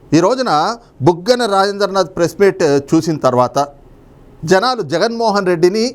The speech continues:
వైఎస్ఆర్ కాంగ్రెస్ పార్టీ నాయకుల్ని కూడా చీత్కరించుకుంటున్నటువంటి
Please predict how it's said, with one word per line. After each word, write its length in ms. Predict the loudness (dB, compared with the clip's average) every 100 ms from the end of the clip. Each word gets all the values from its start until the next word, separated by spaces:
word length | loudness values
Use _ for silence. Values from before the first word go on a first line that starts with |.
| 0
వైఎస్ఆర్ 380 | 2 2 0 -2
కాంగ్రెస్ 380 | -2 -2 -2 -2
పార్టీ 260 | -4 -2 -2
నాయకుల్ని 640 | 0 2 0 0 -2 -2
కూడా 420 | 0 2 2 0 -4 -20 -14 0
చీత్కరించుకుంటున్నటువంటి 1400 | 0 2 0 0 -2 -4 -2 -4 -2 -2 0 2 2